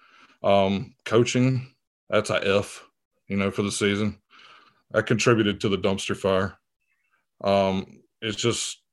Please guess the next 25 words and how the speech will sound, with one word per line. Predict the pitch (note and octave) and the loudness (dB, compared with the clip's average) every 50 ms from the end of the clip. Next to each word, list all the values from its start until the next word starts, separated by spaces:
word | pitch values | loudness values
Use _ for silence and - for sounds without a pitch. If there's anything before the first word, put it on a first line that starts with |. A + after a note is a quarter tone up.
| _ - | _ -4
like | - A2 A2+ G#2+ - | 0 0 0 0 0
Scott | - - B2 A2+ G#2+ | 0 0 2 2 0
said, | - - A2+ G#2+ G#2 | 0 -2 -2 0 0
it's | G2+ G#2 G2 G2 | 0 -2 -4 -6
twenty | - - - B2+ B2 A#2 | -6 0 2 4 4 4
twenty | G#2 - A#2+ A#2 A2 | 4 2 2 2 2
in | G#2 F#2+ | 2 2
a | |
nutshell | G2 G2+ G#2+ G2+ F2+ - - F#2+ F#2+ | 2 2 2 2 0 -2 -4 -2 -2
this | A2 G#2+ - | -2 -2 -4
season. | - - G#2+ G#2 F#2 G2 F#2+ F#2 - _ _ _ _ _ _ _ _ _ _ _ _ _ _ _ _ _ _ - - | -4 -2 -2 -2 -2 -2 -6 -8 -10 _ _ _ _ _ _ _ _ _ _ _ _ _ _ _ _ _ _ -16 -8
Uh, | - G2+ G2+ G2+ F#2+ G2 F#2+ F2+ F2+ - - - | -2 2 4 4 4 4 2 0 -4 -8 -12 -4
one | A#2 A#2+ C#3 C#3 | 2 4 6 6
more | C#3 C3+ B2+ A#2+ | 8 8 6 6
bright | A2 A#2+ A#2 A#2 G#2 | 8 8 8 8 6
spot | - - A2 G#2 G2 G2 E2+ | 4 2 2 4 4 4 2
was | F#2+ G2 F#2+ - - - - - - _ _ - | 0 -2 -2 -4 -6 -8 -10 -12 -16 _ _ -12
the | - | -8
fact | G2 - A#2+ G#2+ G#2+ G#2 | 0 2 4 4 4 4
that | - G#2 | 2 -2
we | F2+ F#2+ A2+ C3+ E3 D#3 | 0 2 2 4 4 6
actually | A2 G2 G2+ - - G#2+ G2+ F#2+ | 6 4 4 2 0 -2 -2 -2
didn't | F#2+ G2+ G2 F#2+ | -2 -2 -2 -2
have | F#2+ - F#2+ F#2+ | -4 -4 -4 -4
any | G2 F#2+ | -4 -6